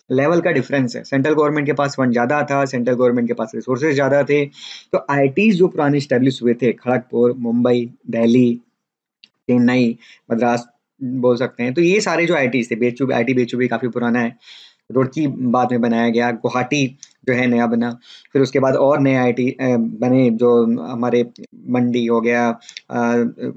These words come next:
फिर भुवनेश्वर है, तो ये सारे जो आईआईटीज़ हैं, इनका सेंट्रल गवर्नमेंट स्पॉन्सर था।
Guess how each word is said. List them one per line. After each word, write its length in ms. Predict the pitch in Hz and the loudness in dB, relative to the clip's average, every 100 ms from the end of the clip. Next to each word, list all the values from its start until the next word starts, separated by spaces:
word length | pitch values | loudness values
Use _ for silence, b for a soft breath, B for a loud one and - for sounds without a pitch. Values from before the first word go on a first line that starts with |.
| 123 | -10
फिर 100 | - | -6
भुवनेश्वर 600 | 120 120 120 123 - 127 | -6 -2 -2 -2 -2 -2
है, 220 | 117 117 117 B B B B - | 0 0 -2 B B B B -4
तो 60 | |
ये 200 | 165 185 | 2 2
सारे 300 | 190 160 165 | 2 0 2
जो 160 | 160 175 | 2 0
आईआईटीज़ 500 | 127 123 123 170 139 | 2 0 0 0 0
हैं, 180 | 131 165 _ _ _ _ _ _ _ | -2 -6 _ _ _ _ _ _ _
इनका 180 | 127 127 | -2 -2
सेंट्रल 400 | 170 127 139 165 | 0 2 2 4
गवर्नमेंट 460 | 147 127 120 120 - - | 4 4 4 0 -2 -8
स्पॉन्सर 440 | - 127 120 120 | -8 -2 -2 -2
था। 240 | 113 104 | -6 -10